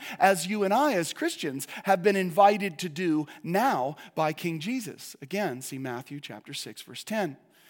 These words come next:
In fact, it required God to move first. I hope you understand,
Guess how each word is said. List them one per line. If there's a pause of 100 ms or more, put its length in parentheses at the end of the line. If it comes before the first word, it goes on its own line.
(280)
In
fact, (140)
it
required
God (200)
to
move (120)
first. (500)
I
hope
you
understand,